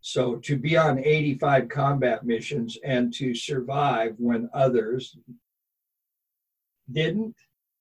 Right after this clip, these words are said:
because of decisions I made, that added to the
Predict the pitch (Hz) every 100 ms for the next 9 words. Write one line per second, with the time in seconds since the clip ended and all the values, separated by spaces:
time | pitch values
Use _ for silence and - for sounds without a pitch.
0 | _ _ _ _ _ - 131 135 147 135
1 | 117 123 - 151 147 143 151 151 151 151
2 | 175 - _ _ _ _ _ _ - 120
3 | 151 175 175 143 156 156 123 147 127 117
4 | 107